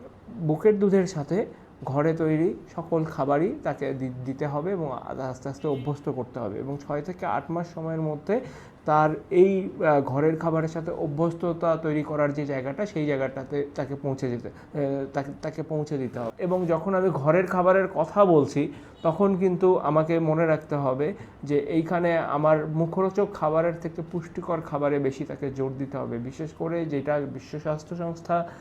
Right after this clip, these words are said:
আহ, বা ইউনিসেফ, আহ, এই যেই জায়গাগুলোতে আমাদের, আহ, ইয়ে করে, আহ, জোর দিতে বলে, বিশেষ করে আমরা বলি যে হচ্ছে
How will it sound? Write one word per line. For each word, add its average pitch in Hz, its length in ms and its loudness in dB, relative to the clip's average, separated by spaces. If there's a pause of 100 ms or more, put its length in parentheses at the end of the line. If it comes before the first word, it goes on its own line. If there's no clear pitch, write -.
(220)
আহ, 135 220 0
বা 131 140 2
ইউনিসেফ, 156 600 0 (400)
আহ, 143 220 0 (300)
এই 160 120 0
যেই 143 220 2
জায়গাগুলোতে 156 840 2
আমাদের, 139 480 0
আহ, 135 120 2
ইয়ে 139 220 4
করে, 151 320 0 (260)
আহ, 127 360 -2
জোর 147 280 6
দিতে 160 240 0
বলে, 151 360 0
বিশেষ 147 300 -4
করে 156 240 -4 (100)
আমরা 147 260 0
বলি 143 360 2
যে 151 140 -4
হচ্ছে 151 400 -4